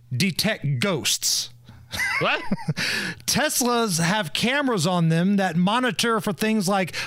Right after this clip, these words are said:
Speaker 1: pedestrians and other cars. Someone drove their Tesla to a cemetery at night and put it in park. Then their touchscreen showed half a dozen people walking around, but nobody was there. Now, even freakier than that,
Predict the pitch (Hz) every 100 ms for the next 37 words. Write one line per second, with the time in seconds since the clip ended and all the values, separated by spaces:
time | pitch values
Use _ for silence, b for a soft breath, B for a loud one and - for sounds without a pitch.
0 | B 208 147 196 190 - 196 202 202 202
1 | 202 170 175 151 175 175 156 - 277 117
2 | - - - B B B - - 240 285
3 | 320 214 233 247 190 208 - - 240 185
4 | 110 - - B B - 240 220 196 185
5 | 160 254 254 - 233 202 196 160 202 196
6 | 139 180 165 - 208 240 233 - 214 160
7 | 143 - - B B B B B B 143
8 | 254 262 226 202 - - 285 - - 190
9 | 180 175 - 196 180 127 254 - 226 247
10 | 214 214 - - 269 233 160 143 143 -
11 | 143 139 135 139 131 139 B B 202 170
12 | 220 254 247 208 151 135 208 123 90 -
13 | B B B B B 202 196 135 - 240
14 | 226 196 151 262 311 - 185 147 147 135
15 | 131 139